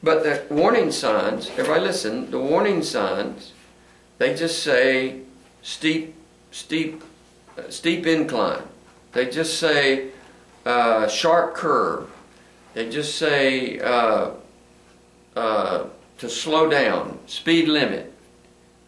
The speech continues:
But none of those signs on that very kind of dangerous part and segment of the road is probably a, an hour's worth of driving on there. That's very, very,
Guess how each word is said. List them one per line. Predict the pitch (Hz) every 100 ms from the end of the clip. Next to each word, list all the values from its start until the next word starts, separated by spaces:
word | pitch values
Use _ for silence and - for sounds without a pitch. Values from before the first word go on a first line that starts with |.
| -
But | 139 151
none | 151 208 233
of | 202
those | 175 175 -
signs | 175 143 95 - - - - - _ _ _ _ -
on | 131 135
that | 156 131
very | 135 175 196 180 - - - - _ -
kind | 147 143
of | 110 104 113
dangerous | 127 156 175 165 156 - - - - -
part | 170 147 117 - - -
and | 101
segment | - - 170 160 104 - -
of | 117 117 -
the |
road | 120 135 - -
is | -
probably | 131 139 139 127 123 117
a, | 104 - - - - - -
an | 107 -
hour's | 135 151 131 123
worth | 117 120 -
of | 95
driving | 113 120 123 107 95
on | 92 95
there. | 92 73 73
That's | 101 95 -
very, | 123 127 127 107
very, | 110 120 117 107